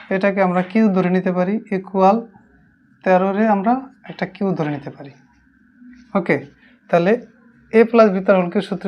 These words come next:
কি? এ কিউ প্লাস বি কিউ প্লাস thrice এ ভি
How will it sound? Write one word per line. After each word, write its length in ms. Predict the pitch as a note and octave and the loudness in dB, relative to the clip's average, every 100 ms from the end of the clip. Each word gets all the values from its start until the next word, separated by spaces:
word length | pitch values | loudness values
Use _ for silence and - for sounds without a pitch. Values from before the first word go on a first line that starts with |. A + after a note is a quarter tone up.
| F#3+ | -6
কি? 120 | G#3 B3 C4+ - _ _ _ - _ _ _ _ _ - - F#3+ | 0 0 0 -8 _ _ _ -20 _ _ _ _ _ -20 -4 -4
এ 20 | F#3+ | -2
কিউ 180 | G3+ G3+ A3+ C4+ - _ _ _ _ _ _ _ _ _ _ _ _ _ _ _ _ _ _ | 0 2 2 0 -6 _ _ _ _ _ _ _ _ _ _ _ _ _ _ _ _ _ _
প্লাস 300 | F3+ E3+ A3 - - _ _ _ _ _ _ _ _ _ _ _ _ E3 | 2 4 4 0 -18 _ _ _ _ _ _ _ _ _ _ _ _ -6
বি 80 | F3 - | -6 -6
কিউ 180 | D#3+ C#3 C3+ _ - _ _ _ _ _ _ _ _ _ _ _ _ _ _ _ - - | -12 -12 -16 _ -20 _ _ _ _ _ _ _ _ _ _ _ _ _ _ _ -20 -2
প্লাস 260 | D#3+ F#3+ G3 - - | 2 4 2 -12 -2
thrice 500 | E3 D#3 G3 A#3 - - _ _ _ _ _ _ _ - F#3 | 4 4 4 0 -8 -20 _ _ _ _ _ _ _ -4 0
এ 20 | F3+ D3+ | 0 0
ভি 160 | E3+ | 0